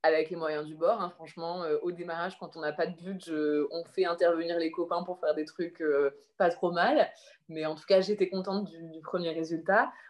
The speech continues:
Donc, ouais, mettre en ligne le site internet, essayer de faire en sorte que les gens comprennent bien ce que,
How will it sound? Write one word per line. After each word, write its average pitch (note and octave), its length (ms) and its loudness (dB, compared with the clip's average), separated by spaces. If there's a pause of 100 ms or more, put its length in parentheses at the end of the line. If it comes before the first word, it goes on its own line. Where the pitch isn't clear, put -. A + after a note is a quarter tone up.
(100)
Donc, D#3+ 300 -2
ouais, E3 240 10
mettre F3+ 260 0
en G3 60 0
ligne F#3+ 180 0
le F#3 80 2
site - 240 -8
internet, F3+ 840 -2
essayer F#3+ 400 0
de - 20 -8
faire F#3+ 160 -4
en F3 120 -6
sorte G3+ 260 0
que - 100 -4
les E3 220 -2
gens F#3 180 -4
comprennent F#3 480 -4
bien F3+ 220 -4
ce F#3 100 -10
que, D3+ 680 0